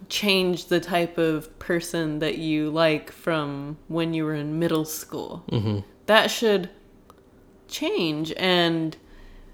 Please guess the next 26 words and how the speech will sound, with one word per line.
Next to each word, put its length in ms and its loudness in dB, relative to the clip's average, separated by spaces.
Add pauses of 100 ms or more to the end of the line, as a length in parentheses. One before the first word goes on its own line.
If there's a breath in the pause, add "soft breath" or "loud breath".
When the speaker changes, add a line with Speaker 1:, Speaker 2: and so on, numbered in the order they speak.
(1200 loud breath)
Speaker 1:
it 200 6
shouldn't 460 0
be, 640 2 (1160)
and 180 0
I 140 4
don't 180 4
know, 140 6
and 180 4
maybe, 380 4
like, 420 2
m-, 400 -6
maybe 320 0
you 400 0
and 100 -2
I 160 0
have 320 -2
a 280 -2 (280)
easier, 720 2
or 160 -2
had 260 0
an 140 -2
easier 440 -4
time 300 -6
with 220 -8
it, 140 -4
because 540 -4